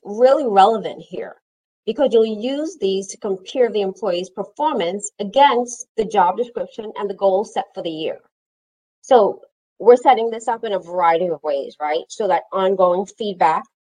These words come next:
as we spoke about before, is really important. It's really the key to great performance management. Managers can make this process easier if they have set themselves up for success. So you can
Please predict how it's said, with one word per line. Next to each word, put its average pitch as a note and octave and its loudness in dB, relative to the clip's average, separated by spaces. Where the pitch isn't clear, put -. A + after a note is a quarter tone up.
as G3 4
we F3 -4
spoke G3 2
about E3 2
before, F#3+ 2
is F3+ 4
really E3 2
important. E3+ 0
It's D#3 -6
really A3+ 0
the G3+ -4
key A3 -6
to C4 -4
great G3 -2
performance F#3+ -2
management. D3 -6
Managers G3+ 0
can A3 -2
make G3+ 0
this G3+ -4
process F#3 -2
easier G#3+ -4
if G3 -4
they G3+ 0
have G3 -6
set - -4
themselves F3+ -2
up F#3+ -6
for F#3+ 0
success. - -6
So B4+ 4
you A#3 4
can C4 0